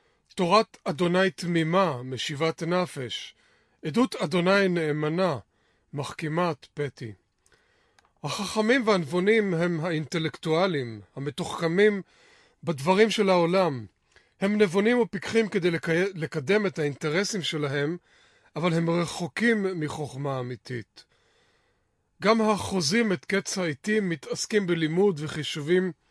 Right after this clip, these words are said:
ספקולטיביים חסרי ערך. ישעיהו ניבא על הזמנים שבהם יסתיר האל את החוכמה. "כי נסך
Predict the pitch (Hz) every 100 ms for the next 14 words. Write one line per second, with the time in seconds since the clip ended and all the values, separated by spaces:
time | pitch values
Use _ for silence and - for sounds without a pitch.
0 | - _ _ _ - - 190 - 180 175
1 | - 220 180 170 147 - 135 - 143 139
2 | 131 135 123 98 - - _ _ _ _
3 | _ _ - 147 196 208 247 220 196 185
4 | 220 196 147 170 190 214 - 170 175 175
5 | 160 - - 226 208 156 143 135 143 127
6 | 135 160 175 156 110 _ _ _ _ _
7 | _ _ - 190 190 185 175 - 233